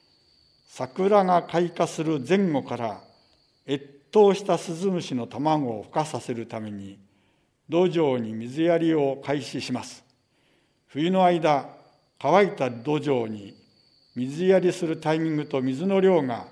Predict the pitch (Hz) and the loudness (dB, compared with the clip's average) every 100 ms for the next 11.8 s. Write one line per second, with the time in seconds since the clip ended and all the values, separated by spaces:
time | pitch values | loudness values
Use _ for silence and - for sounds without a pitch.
0 | _ _ _ _ _ _ 131 180 185 190 | _ _ _ _ _ _ 2 4 4 2
1 | 143 110 - 147 - 120 127 117 107 - | -2 -4 -2 -2 -2 -6 -6 -6 -12 -18
2 | _ - 175 190 180 165 151 151 135 127 | _ 0 6 6 6 2 0 0 0 -4
3 | 113 - - _ _ _ _ _ _ _ | -6 -10 -16 _ _ _ _ _ _ _
4 | _ _ _ _ _ - 151 - 165 123 | _ _ _ _ _ -8 -8 -2 -2 -2
5 | 117 185 190 - - - 180 190 190 185 | -2 0 0 -2 -14 -2 2 2 2 0
6 | 180 - 123 147 202 165 - 117 104 - | -2 -8 -2 2 4 2 0 -6 -8 -14
7 | _ _ - 180 143 120 120 117 107 98 | _ _ 0 2 2 -2 -6 -6 -8 -12
8 | - _ _ _ _ _ _ _ - 185 | -20 _ _ _ _ _ _ _ -2 2
9 | 196 190 190 175 160 180 170 135 123 117 | 2 2 2 2 2 0 0 -2 -6 -6
10 | 110 104 - _ _ _ _ _ 160 180 | -8 -12 -16 _ _ _ _ _ -2 -2
11 | - - _ - 170 151 120 95 | -2 -16 _ -2 0 2 -2 -10